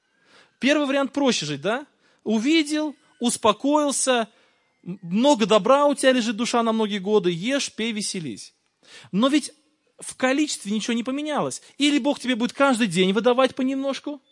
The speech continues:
или ты сразу будешь иметь много и видеть это, а потом понемножку брать?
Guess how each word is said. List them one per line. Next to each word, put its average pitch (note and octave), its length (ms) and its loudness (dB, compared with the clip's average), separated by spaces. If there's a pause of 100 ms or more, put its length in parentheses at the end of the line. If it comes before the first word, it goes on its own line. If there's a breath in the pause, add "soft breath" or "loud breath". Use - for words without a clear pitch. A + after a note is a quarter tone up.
(340 loud breath)
или C#4 200 2
ты C4+ 120 0
сразу C4+ 380 0
будешь A#3+ 220 -4
иметь A#3+ 200 -4
много G3+ 540 2
и A3+ 100 0
видеть G3 360 -4
это, C4+ 340 -2 (200 loud breath)
а A3+ 100 2
потом C4 280 -2
понемножку B3+ 540 -2
брать? A#3 460 -2